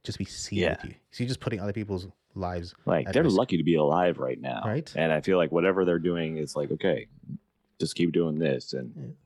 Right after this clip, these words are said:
Speaker 2: you can live a mostly peaceful life."
Speaker 1: Again, I'm not saying keep Fincher in control. I'm not saying don't try start
Speaker 2: Right.
Speaker 1: underground movement. Yes, it's called an underground movement because it's secret.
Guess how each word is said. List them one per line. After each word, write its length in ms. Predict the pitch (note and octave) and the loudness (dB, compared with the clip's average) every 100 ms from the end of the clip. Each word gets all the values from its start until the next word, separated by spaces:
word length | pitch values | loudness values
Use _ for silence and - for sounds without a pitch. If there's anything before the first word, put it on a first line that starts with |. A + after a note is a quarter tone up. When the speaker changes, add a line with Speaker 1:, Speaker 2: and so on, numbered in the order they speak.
| _ _ | _ _
Speaker 2:
you 100 | C#2+ | -4
can 120 | C2+ C#2 | -2 0
live 220 | C#2 C2+ | -2 0
a 260 | C2 A#1 - - | -2 -4 -12 -2
mostly 300 | E2 - C2+ | -2 0 -2
peaceful 400 | - C#2+ C#2+ B1+ | 0 0 0 0
life." 340 | B1+ - - _ _ _ | 0 -2 -12 _ _ _
Speaker 1:
Again, 240 | A#2+ C#3 G2 | -6 -4 -4
I'm 80 | |
not 140 | A2+ - | -6 -8
saying 460 | - A#2 G#2+ G2+ - _ _ _ | -8 -6 -4 -6 -8 _ _ _
keep 280 | - F#2+ - | -10 -10 -6
Fincher 340 | G2 G2 G2 | -6 -6 -6
in 80 | F#2 | -6
control. 380 | F2+ F2 - F2 | -8 -10 -8 -8
I'm 80 | F2 | -8
not 140 | F2+ - | -8 -8
saying 360 | F#2+ F2+ F2 - _ _ _ | -8 -6 -8 -12 _ _ _
don't 280 | G2+ F#2 D#2 | -8 -8 -10
try 380 | - F#2+ F2 - - | -10 -6 -6 -10 -18
start 220 | - G2 | -4 0
Speaker 2:
Right. 120 | - - | 0 0
Speaker 1:
underground 480 | F#2 F2+ F2 E2+ E2+ | -8 -6 -6 -6 -6
movement. 340 | E2+ D#2 C#2+ - _ _ _ _ | -8 -10 -14 -16 _ _ _ _
Yes, 180 | A2 G2 - | -8 -8 -12
it's 120 | - - | -16 -6
called 200 | C3 A2 | -6 -6
an 100 | - | -6
underground 460 | B2 C3 G#2+ G2 F#2+ | -2 -2 -2 -2 -2
movement 320 | G2+ F#2+ G2+ | -4 -4 -6
because 240 | G2 A2 | -4 -6
it's 100 | F2 | -6
secret. 500 | - - B2+ G#2 - | -8 -4 -4 -4 -8